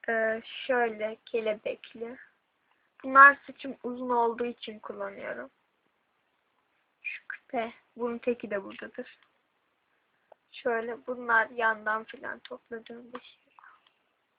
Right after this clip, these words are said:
Çok ya. Ataşlarım var. Ataşlarımı,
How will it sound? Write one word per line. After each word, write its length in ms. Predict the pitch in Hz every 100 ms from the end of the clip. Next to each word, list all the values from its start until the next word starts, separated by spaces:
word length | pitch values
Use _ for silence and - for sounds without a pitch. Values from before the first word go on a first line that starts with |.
| _ _ _ _ _ _ - - - -
Çok 120 | - 269
ya. 180 | 220 208 - - - _ _ - - _ _ _ _ - - - - - - - - - - - - - - - - - - - _ - - - - - - - - - - - - -
Ataşlarım 840 | 254 294 294 - 302 302 311 269
var. 500 | 277 359 - - -
Ataşlarımı, 1160 | 254 277 277 - - 277 277 294 311 349 370